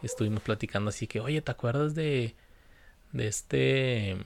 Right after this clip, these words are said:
de Steve, el de las pistas de Blue?".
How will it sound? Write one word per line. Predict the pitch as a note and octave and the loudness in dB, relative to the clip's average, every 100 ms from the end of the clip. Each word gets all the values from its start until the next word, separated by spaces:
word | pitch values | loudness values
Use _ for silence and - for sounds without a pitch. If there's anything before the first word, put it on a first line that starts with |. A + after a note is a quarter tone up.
| - - - - - - - - | -12 -20 -20 -20 -20 -20 -16 -4
de | A2 | -2
Steve, | - - C3 C#3+ | -2 0 2 4
el | C#3+ | 4
de | B2+ | 2
las | G#2+ | 0
pistas | - A2+ D3 | -2 -2 0
de | C3+ | 2
Blue?". | A#2+ C3 C#3+ | 6 6 4